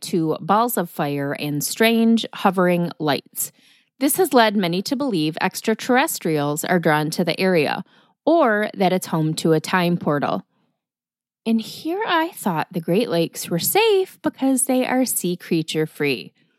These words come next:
But no, apparently not. Can't have anything anymore. The Lake Michigan Triangle tragedies date all the way back to the sixteen hundreds,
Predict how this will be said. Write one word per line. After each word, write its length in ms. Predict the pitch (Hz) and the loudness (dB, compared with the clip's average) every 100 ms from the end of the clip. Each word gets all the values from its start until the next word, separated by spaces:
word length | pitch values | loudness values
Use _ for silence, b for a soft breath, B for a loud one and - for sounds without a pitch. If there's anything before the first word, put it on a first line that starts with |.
| _ _ _ | _ _ _
But 320 | - 180 269 311 | -10 0 2 4
no, 280 | 339 311 - _ _ - | 2 0 -8 _ _ -6
apparently 400 | - 277 285 294 | 2 4 6 6
not. 460 | 294 285 - - _ _ _ _ 160 | 6 4 -2 -20 _ _ _ _ -10
Can't 220 | 175 190 | -6 -2
have 200 | 214 208 | -2 0
anything 380 | 180 139 151 139 | 0 -2 -4 -4
anymore. 460 | 131 131 135 156 - _ _ _ 208 | -4 -4 -8 -12 -16 _ _ _ 2
The 120 | 240 | 6
Lake 260 | 240 285 | 6 2
Michigan 380 | 403 370 294 254 | -2 -2 2 2
Triangle 560 | - 190 170 180 202 220 | 4 2 2 0 0 0
tragedies 640 | 226 214 226 226 226 226 - 180 | 2 2 2 2 2 0 -4 -2
date 320 | 180 175 - - | 0 2 0 0
all 180 | 185 214 | 2 2
the 120 | 302 | -2
way 160 | 320 277 | -4 -2
back 260 | 175 170 - | -2 -2 -4
to 100 | 175 | -4
the 100 | 175 | -4
sixteen 460 | 160 - - 156 | -6 -6 -4 -2
hundreds, 580 | 170 175 139 - - | 0 0 -2 -6 -8